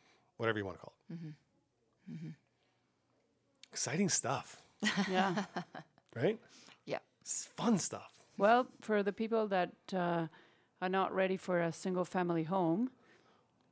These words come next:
Speaker 3: it's a lot of great information
Speaker 1: Yeah.
Speaker 3: because you can't say this strata fee is higher, that one is lower, let's go with the lower one.
Speaker 1: You have to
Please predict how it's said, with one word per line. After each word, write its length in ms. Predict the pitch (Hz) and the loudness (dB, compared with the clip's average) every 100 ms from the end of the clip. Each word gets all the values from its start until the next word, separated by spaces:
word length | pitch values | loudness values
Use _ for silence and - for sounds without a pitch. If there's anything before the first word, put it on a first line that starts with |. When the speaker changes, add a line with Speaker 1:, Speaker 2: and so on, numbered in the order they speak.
| _ - | _ -8
Speaker 3:
it's 240 | 185 - | -6 -4
a 60 | 196 | -2
lot 220 | 175 196 | 2 2
of 140 | 185 156 | 2 -2
great 220 | 180 180 | -2 0
information 680 | 185 175 160 185 - 151 - _ _ _ | -2 0 0 0 -2 -10 -12 _ _ _
Speaker 1:
Yeah. 60 | 226 180 175 | -10 -4 -2
Speaker 3:
because 380 | - 175 156 | 2 0 0
you 80 | 196 | -4
can't 300 | 175 190 185 | 0 0 0
say 260 | - 180 180 | 0 2 2
this 320 | 170 180 175 | 0 -2 -2
strata 520 | - - - 185 175 | -4 -8 -2 0 0
fee 220 | 165 180 165 | -2 -4 -6
is 140 | 160 | -4
higher, 360 | 190 208 208 202 | -4 -2 -2 0
that 240 | 170 - | -2 -2
one 120 | 175 | -2
is 140 | 165 160 | -4 -2
lower, 300 | 175 175 175 | -2 0 0
let's 180 | 170 - | -4 -4
go 140 | 175 | -6
with 140 | 170 | -4
the 60 | 170 | -2
lower 260 | 160 165 165 | 0 0 2
one. 280 | 160 165 175 _ _ _ _ - | 2 0 -4 _ _ _ _ -8
Speaker 1:
You 160 | 123 | -6
have 280 | 104 - | -4 -4
to 60 | 127 | 2